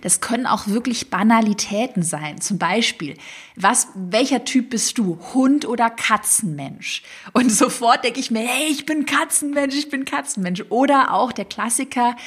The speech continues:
wie isst du dein Nutella-Brot? Mit oder ohne Butter? Na, wie isst du dein Nutella-Brot?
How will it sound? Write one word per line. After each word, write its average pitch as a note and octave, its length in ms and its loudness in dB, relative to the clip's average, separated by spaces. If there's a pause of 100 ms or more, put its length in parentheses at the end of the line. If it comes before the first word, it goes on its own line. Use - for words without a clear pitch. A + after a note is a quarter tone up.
(340)
wie G#3 360 0
isst - 280 0
du A#3+ 60 -2
dein F#3+ 320 -2
Nutella-Brot? F#3+ 1040 -2
Mit A3 460 2
oder C4 380 2
ohne C4 260 6
Butter? E3 480 -2
Na, F#3+ 500 4
wie B3+ 100 -4
isst C#4 300 -2
du C#4 80 2
dein G3 220 0
Nutella-Brot? F3+ 720 -6